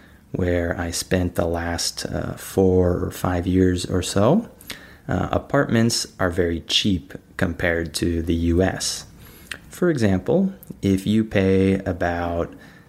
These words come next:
three hundred dollars per month, you can get a decent apartment in a decent area. And this apartment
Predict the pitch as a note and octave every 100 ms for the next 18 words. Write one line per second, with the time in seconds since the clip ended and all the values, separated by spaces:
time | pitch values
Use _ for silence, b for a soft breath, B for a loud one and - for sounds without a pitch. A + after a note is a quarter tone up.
0 | - - A#2 A2+ G#2+ G#2+ G2+ G2+ F2+ F#2
1 | F2 F2 F2 F2 - - F2 E2+ A2 G#3+
2 | - - B B B B B - - G#3
3 | F#3+ C#3+ G#2 A2 C#3+ - - C3 A2 G2+
4 | G#2+ G#2 G#2+ G#2 F#2+ - G2+ - E3 A3+
5 | - - - - G#2+ A2+ A#2 - A#2 A2+
6 | G2+ - G#2+ - C3+ G#2 - A2+ - -
7 | - - - G2+ F#2 F2+ F2 F2 F2+ F2
8 | - - F#2 - F#2+ F#2+